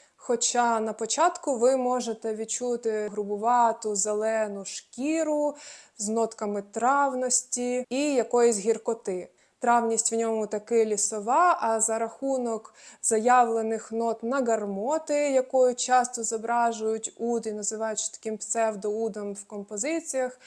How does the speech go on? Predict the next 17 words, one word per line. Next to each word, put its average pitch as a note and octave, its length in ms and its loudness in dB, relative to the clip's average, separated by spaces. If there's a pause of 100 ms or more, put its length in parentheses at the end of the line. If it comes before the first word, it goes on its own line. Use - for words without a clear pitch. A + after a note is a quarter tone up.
(160)
і C#4+ 180 0
шафрановим A#3 920 0
акордом A3+ 680 -2 (120)
Forest A3 420 -2
Blends, C#4+ 500 -4 (180)
е, A3 180 -12
однозначно A#3 960 -2
щитується B3 720 -4
дитям A3 460 -2
свого G3+ 380 -2
часу C4+ 480 -2
і A#3 240 -4
звучить A3+ 500 -8 (220)
актуально, A#3+ 800 4
сучасно, B3+ 880 -2
модно. A#3+ 600 -2 (280)
Він C4+ 220 2